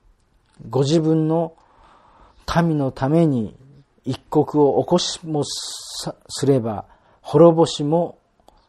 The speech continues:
し-、なされ、お深い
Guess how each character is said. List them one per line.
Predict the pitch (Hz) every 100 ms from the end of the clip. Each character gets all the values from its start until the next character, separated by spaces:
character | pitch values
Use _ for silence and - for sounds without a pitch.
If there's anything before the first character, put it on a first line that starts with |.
| _ _ _ _ _ _ _ _ _ _
し-、 | - - - - - - -
な | 120
さ | - 120
れ、 | 110 92 - _ _ _ _ _ _ _ _ _ _ _ _ _ -
お | -
深 | - - 139
い | 123